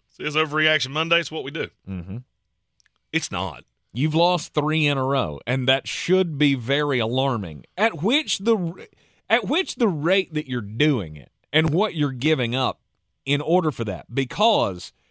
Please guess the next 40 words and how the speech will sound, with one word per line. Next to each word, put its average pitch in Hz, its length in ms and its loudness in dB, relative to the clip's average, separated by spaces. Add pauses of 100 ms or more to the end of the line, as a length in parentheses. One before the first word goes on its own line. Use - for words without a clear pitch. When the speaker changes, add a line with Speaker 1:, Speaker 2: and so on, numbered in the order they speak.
Speaker 2:
you 131 160 -4
do 147 200 2
have 120 200 -4
to 95 80 -10
face 90 440 -6 (100)
Trevor 107 280 0
Lawrence 110 500 -4
next - 240 -14
week. 76 240 -12
Speaker 1:
Well, 123 100 0
you've 180 180 2
got 165 180 0
five 170 260 0
games 139 260 -2
left 113 240 0
with 110 140 -6
the - 40 -14
Jaguars, 143 560 0
Seahawks 123 580 0 (220)
twice, 98 460 -2 (140)
Eagles, 127 400 0
and 98 120 -4
Ravens. 85 380 -2
Speaker 2:
Mm-hmm. 90 360 -10 (280)
Speaker 1:
I 170 240 2
will 160 260 -2
definitively 143 1000 -2
tell 117 260 0
you 73 240 -12
right 131 360 0
now, 127 340 -2 (360)
all 180 300 4
five 156 340 2
of 117 160 -6
those 98 300 -2
are 107 180 -2
not 147 260 2
just 127 220 -6
losable 143 500 -2
games. 170 340 -2